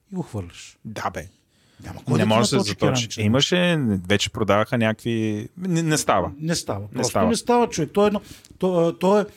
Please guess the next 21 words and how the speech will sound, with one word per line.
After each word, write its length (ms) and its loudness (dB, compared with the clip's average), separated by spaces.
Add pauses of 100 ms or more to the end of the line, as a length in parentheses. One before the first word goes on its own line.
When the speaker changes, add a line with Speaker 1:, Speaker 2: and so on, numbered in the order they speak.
(120)
Speaker 1:
точи-, 340 -2 (280)
точилата 680 -2
за 360 -2 (220)
керамични 580 -2
ножови 380 0
са 140 -12
със 200 -14
същата 440 -8
твърдост, 540 -4 (360)
каквито 400 -10
са 140 -8
самите 380 -4
ножови. 400 0 (400)
Няма 240 2
Speaker 2:
Да. 60 -2
Speaker 1:
как. 180 2 (280)
Това 140 0
Speaker 2:
Да. 240 4
Speaker 1:
е 100 2
маркетингов 640 0
трик. 340 -8